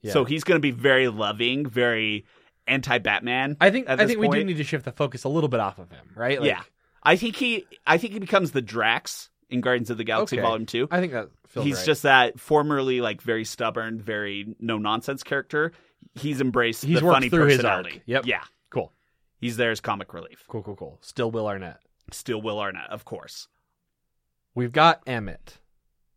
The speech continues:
Speaker 1: He's very self-absorbed. Not as, not in general, but he's in sort of a self-absorbed stage because of the movie, the success of the video game.
Speaker 2: The success of the, the,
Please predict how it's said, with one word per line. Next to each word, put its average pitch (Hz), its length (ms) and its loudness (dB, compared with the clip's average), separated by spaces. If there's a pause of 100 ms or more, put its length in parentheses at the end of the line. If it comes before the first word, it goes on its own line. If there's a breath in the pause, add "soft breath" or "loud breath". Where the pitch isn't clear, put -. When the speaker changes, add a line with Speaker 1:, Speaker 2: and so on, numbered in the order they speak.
Speaker 1:
He's 117 220 -8
very 139 260 0
self-absorbed. 110 800 -6 (180)
Not 269 180 6
as, 254 160 -2
not 302 160 0
in 233 100 -4
general, 113 540 2 (280)
but 202 100 -2
he's 208 100 0
in 185 80 -2
sort 165 180 2
of 135 60 0
a 113 60 -4
self-absorbed 104 800 -4 (200)
stage 85 720 -10 (300)
because 131 280 0
of 123 60 -8
the 123 80 -2
movie, 113 580 -2 (180)
the - 80 -20
success - 380 -8
of 101 60 -14
the 101 80 -10
video 104 300 -4
game. 92 420 -10 (300)
Speaker 2:
The 123 180 -2
success 123 460 -6
of 104 140 -10
the, 101 460 -4 (580)
the, 107 520 -4